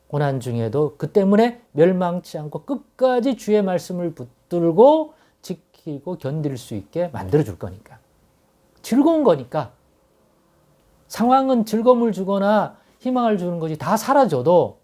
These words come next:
주의 말씀을 붙들고 지키고 뜻을 헤아리고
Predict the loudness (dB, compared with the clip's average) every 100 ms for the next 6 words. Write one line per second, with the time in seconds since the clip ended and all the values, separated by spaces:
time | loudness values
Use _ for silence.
0 | _ _ _ _ -6 0 0 0 -4 -4
1 | -4 -6 -4 -2 0 -2 -4 -8 -12 -10
2 | -8 -6 -4 -6 -8 -14 -12 -8 -4 -4
3 | -6 -10 -10 -6 -4 -2 -2 -2 -6 -8
4 | -8 -10